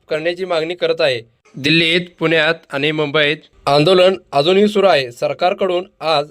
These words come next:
अकरा डिसेंबर दोन हजार पंचवीस पहिल्यांदा स्पष्ट करण्यात आले आहे की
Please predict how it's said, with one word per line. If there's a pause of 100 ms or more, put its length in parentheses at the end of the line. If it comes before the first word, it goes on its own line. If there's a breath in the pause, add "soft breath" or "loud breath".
अकरा
डिसेंबर (300)
दोन
हजार
पंचवीस (280)
पहिल्यांदा
स्पष्ट
करण्यात
आले
आहे
की